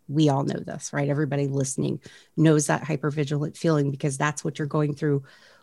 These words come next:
when your person is alive. And it's what you're going through after they die. And that's future.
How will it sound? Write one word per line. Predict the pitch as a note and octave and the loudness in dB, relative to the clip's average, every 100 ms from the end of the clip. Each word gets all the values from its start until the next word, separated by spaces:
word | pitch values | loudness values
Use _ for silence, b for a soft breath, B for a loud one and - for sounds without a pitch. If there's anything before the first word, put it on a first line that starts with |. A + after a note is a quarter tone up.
| b | b
when | E3 G3 | 8 10
your | G3+ E3+ | 8 6
person | - D3+ - D3 | 2 0 2 0
is | C#3+ | 0
alive. | C#3 C3+ C3 C3 C3 - _ _ _ _ _ _ _ - | -2 0 0 0 -2 -4 _ _ _ _ _ _ _ 2
And | E3+ | 2
it's | - - | 2 0
what | D#3 | -2
you're | D#3 | -2
going | D3+ C#3+ C#3 | 2 2 2
through | C#3 C3+ C3+ | 0 -2 -2
after | - C3+ - C#3 | -6 -8 -6 -6
they | C3+ | -4
die. | C3+ C3 D3+ | -4 -6 -6
And | - D#3+ | -2 0
that's | E3+ E3+ | 0 -2
future. | - D#3 D3 - D3+ | -4 -4 -4 -8 -12